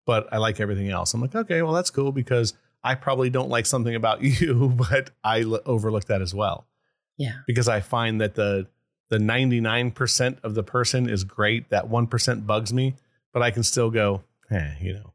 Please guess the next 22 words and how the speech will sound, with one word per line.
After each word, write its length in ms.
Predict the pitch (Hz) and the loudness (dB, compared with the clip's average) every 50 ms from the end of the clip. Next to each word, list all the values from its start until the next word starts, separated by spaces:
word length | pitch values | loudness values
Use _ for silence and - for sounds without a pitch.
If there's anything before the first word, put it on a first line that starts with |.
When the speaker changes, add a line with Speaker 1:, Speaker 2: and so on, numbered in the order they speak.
| _ _ - | _ _ -6
Speaker 1:
it 160 | 110 92 85 | -4 -2 -2
is 140 | 82 - - | -2 -2 -4
what 100 | 90 95 | -6 -8
it 80 | 101 | -6
is." 300 | 92 90 98 104 - - _ _ _ _ _ _ _ _ _ _ _ _ _ _ _ _ _ - | -8 -8 -8 -8 -12 -14 _ _ _ _ _ _ _ _ _ _ _ _ _ _ _ _ _ -4
Speaker 2:
Well, 340 | 247 254 247 233 185 - _ _ _ _ - - _ _ - | -2 0 0 0 -2 -4 _ _ _ _ -20 -20 _ _ -6
I 80 | 220 226 | -4 -2
think 220 | 220 302 311 302 | 0 0 0 2
as 100 | 311 254 | 2 2
we've 180 | 247 233 214 196 | 2 0 0 0
gotten 300 | 190 208 202 185 170 175 | 0 -2 -2 -2 0 0
older, 260 | 170 180 180 180 180 | 0 0 0 0 -2
we've 240 | 175 175 175 170 165 | -2 -2 -4 -4 -2
learned 400 | 175 190 196 208 202 196 185 185 - _ _ - | 0 2 2 2 2 0 -4 -8 -12 _ _ -8
how 300 | 175 165 185 180 175 175 | -4 -2 0 0 0 0
to 320 | 175 - - 185 175 151 - | 0 0 0 0 0 -2 -4
accept 680 | 165 160 - - - 202 170 170 170 - - - 170 | -6 -2 0 0 2 2 0 -2 -2 -4 -8 -6 -2
that 200 | 175 170 147 - | -2 -4 -4 -4
people 480 | - - 185 175 175 - 170 170 156 - | -4 -4 -4 -2 -2 -2 -2 -2 -2 -4
aren't 260 | - 185 202 190 156 - | -2 -2 -2 -2 -4 -4
perfect. 640 | - 165 143 135 - 139 139 139 _ - - - _ _ _ - - - - - _ - | -4 -4 -4 -4 -8 -12 -12 -12 _ -10 -10 -10 _ _ _ -20 -20 -20 -20 -20 _ -6
And 420 | - 175 170 170 165 170 165 156 | -2 -2 0 0 0 0 -2 -4